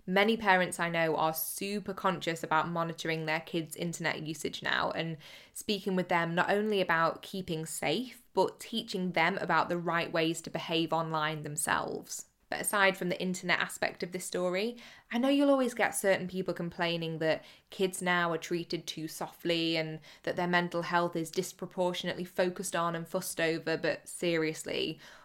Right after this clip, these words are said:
although this story is exceptionally strange and occurrences like this are very, very, very rare, it still does show how incredibly important addressing potential mental health struggles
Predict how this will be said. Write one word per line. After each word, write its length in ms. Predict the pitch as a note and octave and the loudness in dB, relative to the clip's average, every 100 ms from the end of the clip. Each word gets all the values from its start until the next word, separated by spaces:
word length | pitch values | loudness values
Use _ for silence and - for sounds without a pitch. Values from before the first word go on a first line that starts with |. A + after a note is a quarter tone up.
| - | 0
although 300 | G3 G3+ G#3+ | 6 8 8
this 200 | G#3+ G#3+ | 4 2
story 400 | G3+ F3 E3 D#3+ | 0 2 2 2
is 220 | E3 D#3 - | 0 -2 -6
exceptionally 920 | E3 - - - G#3 - - F3 E3+ | -6 -8 -12 -2 0 0 -4 -4 -4
strange 520 | E3+ - D#3 D#3 D#3 | -4 0 0 0 -6
and 120 | E3+ E3+ | -6 -6
occurrences 640 | - G3 F#3+ E3 F3+ E3 | -2 2 2 2 -4 -2
like 160 | D3+ - | -2 -2
this 200 | D#3 - | -4 -2
are 220 | E3+ D#3+ | -2 0
very, 340 | F3+ E3 E3 D#3+ | 4 6 6 2
very, 300 | D#3 D#3 D#3 | 4 4 4
very 280 | D#3 D#3+ D3+ | 2 2 0
rare, 540 | D#3+ D3+ - F3+ F#3 - - - _ - | 2 4 4 2 0 -8 -20 -20 _ 0
it 160 | G#3 - | 2 2
still 320 | - G#3 A3+ | 2 4 4
does 220 | A3+ G#3 | 2 0
show 320 | - F#3+ E3 | 2 4 4
how 300 | E3 E3+ D#3+ | 2 0 0
incredibly 500 | - E3+ F3+ E3+ D#3+ | 0 -4 -2 -2 0
important 640 | D#3+ D#3+ F3+ E3 - D#3 - | -4 -2 -2 -2 -4 -6 -6
addressing 540 | E3 E3+ - F3 E3+ | -6 -6 -6 -6 -8
potential 760 | - - F#3 F3 - D#3+ D#3+ E3 | -10 -6 -4 -4 -4 -2 -2 -2
mental 460 | F3 E3 D#3+ E3 | -2 -2 -2 -4
health 420 | D#3+ - D#3 D#3 | -4 -4 -4 -4
struggles 640 | - - - - - D#3+ | -10 -10 -8 -6 -4 -4